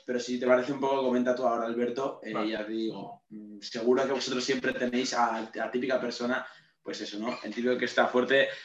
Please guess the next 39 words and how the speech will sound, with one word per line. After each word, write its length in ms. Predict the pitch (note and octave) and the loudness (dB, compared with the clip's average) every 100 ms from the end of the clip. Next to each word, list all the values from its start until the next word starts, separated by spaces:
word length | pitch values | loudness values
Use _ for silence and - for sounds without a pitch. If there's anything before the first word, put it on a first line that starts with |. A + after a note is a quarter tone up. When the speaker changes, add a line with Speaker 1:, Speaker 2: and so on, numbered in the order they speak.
| - - | -16 -4
Speaker 1:
y, 280 | - F3 | 4 6
y 40 | D#3 | 8
no 100 | E3+ | 8
solo 240 | F3 G#3 | 8 8
en 260 | G3+ E3+ E3 | 8 8 6
la 200 | D3+ D3 | 6 6
disciplina 640 | D3+ D3+ C#3+ C#3+ C#3 B2+ B2+ | 4 2 4 6 6 8 8
del 220 | C3 B2+ | 8 6
entrenamiento 480 | B2+ B2+ C3 B2 A2+ | 4 2 2 2 0
con 160 | A#2+ | 2
carga, 280 | D3+ D#3 B2 | 6 6 6
sino 300 | - A#2+ A2+ | 2 -2 -2
que, 160 | A2+ A2+ | -4 0
joder, 260 | B2 B2 | 4 4
también 360 | A#2 A#2 B2+ B2+ | 4 2 2 2
corre 220 | B2+ B2+ | 4 4
un 160 | A#2+ A2+ | 4 4
huevo, 520 | B2 C#3+ D3 D3 D3 | 4 6 6 6 6
o 60 | - - _ | 2 -8 _
sea, 520 | - C3 A2 F#2+ - - _ | -2 4 6 4 0 -10 _
es 180 | B2 - | -4 0
súper 320 | B2+ B2+ B2+ | 2 6 6
Speaker 2:
Sí. 60 | B2 | 8
Speaker 1:
rápido, 680 | D3 D3+ D3 D3 D3+ D3 | 8 8 8 8 8 8
Speaker 2:
Sí. 120 | - A#2+ | 4 0
Speaker 1:
resiste 440 | A#2+ C#3 C#3 C#3 | 0 0 -2 -2
súper 320 | C3+ A#2+ A#2+ | -2 2 2
bien, 320 | A#2+ C#3 C#3+ | 4 4 4
salta 500 | C#3 D3+ C#3+ C#3+ C#3+ - | 4 6 6 8 6 4
un 40 | |
montón, 480 | B2 B2 B2 C#3+ C#3+ | 2 2 2 2 2
o 120 | C#3+ C#3 | 0 0
sea, 100 | B2+ | 2
el 100 | B2 | 2
típico 220 | C#3+ D#3+ | 4 4
que 60 | E3 | 4
en 60 | |
educación 500 | D#3 D3 C#3 D3+ C#3+ | 0 -2 -4 -4 -6
física 440 | D#3+ - D#3+ G3 | -6 -8 -6 -8